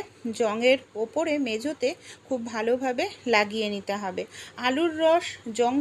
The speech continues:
তুলতে কিন্তু ভীষণ সাহায্য করে। দেখুন, আমি কিছু সময় আলুটা দিয়ে এইভাবে ঘষে নিয়েছি। কত সহজেই জংটা এখানে আমার উঠে পরিষ্কার হয়ে গেছে।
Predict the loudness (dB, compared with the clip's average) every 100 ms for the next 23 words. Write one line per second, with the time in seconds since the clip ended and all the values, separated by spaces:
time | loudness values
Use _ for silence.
0 | -2 -4 -2 -2 -2 -2 -2 -2 -2 -2
1 | 0 0 0 0 0 -2 0 0 0 -6
2 | -16 -16 0 2 2 0 0 0 -2 -4
3 | -4 -6 -2 -2 2 0 -2 -14 -16 -6
4 | -2 0 0 0 2 2 2 0 0 0
5 | -4 -4 0 2 2 2 0 -6 -8 -14
6 | -20 -8 -2 -2 0 -2 0 0 0 0
7 | 0 -2 -2 0 0 0 0 0 0 -2
8 | 0 2 2 2 0 -2 0 0 0 0
9 | 0 4 4 6 6 6 4 0